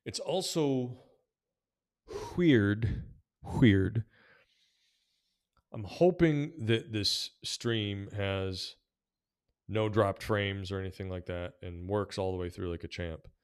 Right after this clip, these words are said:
There's something occasionally bizarre where, um, this thing will, like, you know, like, I can see right now a bar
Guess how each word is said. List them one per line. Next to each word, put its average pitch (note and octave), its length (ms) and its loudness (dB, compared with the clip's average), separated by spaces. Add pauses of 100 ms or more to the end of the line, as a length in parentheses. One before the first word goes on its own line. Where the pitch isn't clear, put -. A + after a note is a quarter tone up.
(960)
There's - 160 -8
something F3+ 300 0
occasionally A2+ 1000 -2
bizarre F#2 1080 -4 (2000)
where, G#2 680 4 (760)
um, G2 600 -4 (1200)
this - 180 -2
thing D#3 360 2
will, A2+ 160 0
like, G2 380 -4 (640)
you G#2+ 80 -8
know, G2+ 80 -2
like, G2 180 -4
I F#2 40 -6
can G#2+ 200 -8
see E3 220 0
right A2+ 320 0
now F#2+ 540 -2 (640)
a G2 100 -6
bar G#2+ 840 0